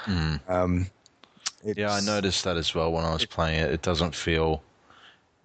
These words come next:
Speaker 2: It feels
Speaker 1: I mean
Speaker 2: more li-, it looks more like a cod game now,
Speaker 1: Yeah.
Speaker 2: which is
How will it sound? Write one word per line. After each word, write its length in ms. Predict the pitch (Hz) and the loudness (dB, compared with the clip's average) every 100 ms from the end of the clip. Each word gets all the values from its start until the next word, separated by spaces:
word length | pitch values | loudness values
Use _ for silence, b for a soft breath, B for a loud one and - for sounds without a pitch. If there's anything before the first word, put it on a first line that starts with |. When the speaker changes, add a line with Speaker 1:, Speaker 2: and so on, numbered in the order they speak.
| _ _ _ _ _ _ | _ _ _ _ _ _
Speaker 2:
It 140 | 143 135 | -2 0
feels 280 | - 139 | 2 4
Speaker 1:
I 40 | 110 | 4
mean 80 | 110 | 2
Speaker 2:
more 240 | 120 120 | 2 2
li-, 100 | - | 2
it 40 | 120 | 0
looks 300 | 120 127 - | 0 0 2
more 200 | 113 110 | 2 4
like 180 | 101 98 - _ | 2 0 -10 _
a 120 | - 92 | -2 0
cod 340 | - 101 92 | 2 2 0
game 300 | 95 87 85 | 0 0 -2
now, 260 | 85 80 - - _ _ _ | -4 -4 -8 -10 _ _ _
Speaker 1:
Yeah. 100 | 92 | 0
Speaker 2:
which 80 | 82 73 | 4 2
is 120 | - | 0